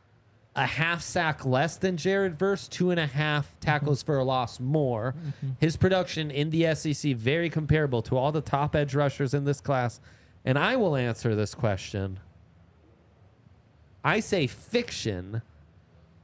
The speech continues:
Speaker 1: and it's because he's not this year's Keon White.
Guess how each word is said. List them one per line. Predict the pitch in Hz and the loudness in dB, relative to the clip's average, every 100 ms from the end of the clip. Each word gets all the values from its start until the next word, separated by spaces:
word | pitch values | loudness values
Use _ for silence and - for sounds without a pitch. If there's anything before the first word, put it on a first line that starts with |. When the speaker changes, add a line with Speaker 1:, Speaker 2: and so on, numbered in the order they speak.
| - - _ _ - - _ _ | -20 -20 _ _ -20 -20 _ _
Speaker 1:
and | 131 147 | -2 0
it's | 151 - | -2 0
because | 165 156 165 151 147 139 123 - - - - _ _ _ - | -2 2 2 4 4 2 0 -4 -10 -12 -20 _ _ _ -2
he's | 156 139 | 2 2
not | 147 185 214 - | 2 2 2 0
this | 156 - | 0 2
year's | 151 139 | 2 2
Keon | - 170 160 127 110 | 0 0 2 2 2
White. | 117 135 208 214 | 2 2 2 -2